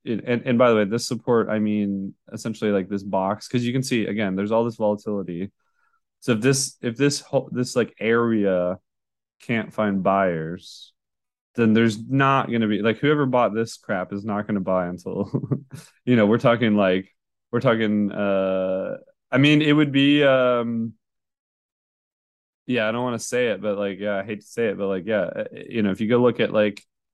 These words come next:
depressionary, recessionary markets, right? Um, a new low here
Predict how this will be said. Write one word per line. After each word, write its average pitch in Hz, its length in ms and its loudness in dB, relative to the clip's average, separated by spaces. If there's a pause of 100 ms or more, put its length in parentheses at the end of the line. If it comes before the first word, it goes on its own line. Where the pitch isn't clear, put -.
(340)
depressionary, 110 960 0
recessionary 107 920 -2
markets, 101 580 -6
right? 98 360 -2
Um, 95 680 0 (500)
a 110 180 2
new 135 420 6
low 117 380 6
here 98 540 -4